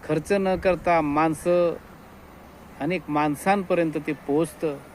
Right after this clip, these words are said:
फक्त एकाच वेळेस खर्च करा दहा बारा हजारचा किंवा कोणी तर लाखाचा मोबाईल पण घेतो, ती गोष्ट वेगळी आहे. पण दहा बारा हजारच्या मोबाईलमध्ये सुद्धा हे सगळं होऊ शकतं. आणि हे,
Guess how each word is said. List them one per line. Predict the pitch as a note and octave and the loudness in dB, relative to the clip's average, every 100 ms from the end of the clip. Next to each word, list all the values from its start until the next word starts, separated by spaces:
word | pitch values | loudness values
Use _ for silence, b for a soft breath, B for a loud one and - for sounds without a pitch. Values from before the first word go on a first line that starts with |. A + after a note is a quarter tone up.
| - - - - - - - - - - - - - | -20 -20 -20 -20 -20 -20 -20 -20 -20 -20 -20 -20 -16
फक्त | C3+ - | -16 -2
एकाच | E3 D#3+ F3 D#3+ | -2 2 -2 0
वेळेस | F3 D#3+ | -4 -4
खर्च | D3 C3+ | -6 -6
करा | D#3 D3+ D3 | -4 -2 -2
दहा | C#3+ C3+ | -2 -2
बारा | C#3 C#3 C3+ | -2 -2 -4
हजारचा | C3 B2+ B2 C3 | -4 -6 -4 -8
किंवा | A#2+ C3 C3 - - - | -8 -10 -10 -14 -20 -18
कोणी | - A#2+ C3 | -12 -12 -8
तर | C#3 | -4
लाखाचा | C3 B2+ C3+ C3+ | -2 -2 -4 -4
मोबाईल | C#3+ C#3 C3+ C#3 | -2 -2 -2 -2
पण | - C#3 | -2 -4
घेतो, | C3 - D3+ G3 - - | -4 -8 -10 -14 -16 -6
ती | D3 | -2
गोष्ट | E3 D3+ F#3+ | -2 -2 -2
वेगळी | F#3+ E3 D3+ D3+ | -2 -2 -2 -4
आहे. | - - - - - - - - F3 | -8 -14 -12 -10 -12 -18 -20 -8 -4
पण | E3 | -2
दहा | D#3 D3+ | 2 2
बारा | E3 G#3+ G#3+ | 4 6 6
हजारच्या | F3 E3+ G3 G3+ | 6 6 4 4
मोबाईलमध्ये | F#3+ F3+ F#3 G3+ F#3+ F#3 G3 | 0 2 2 2 0 -2 -2
सुद्धा | - E3 | -2 -2
हे | E3 D#3 | 0 0
सगळं | D#3+ E3+ F3+ | -4 -2 -2
होऊ | C3 C#3 D#3+ | -2 -2 -2
शकतं. | - - - - - - - - - - - - | -2 -2 -2 -4 -12 -16 -18 -18 -20 -20 -20 -10
आणि | C3+ | -6
हे, | C3 C3+ D#3+ | -4 -2 -4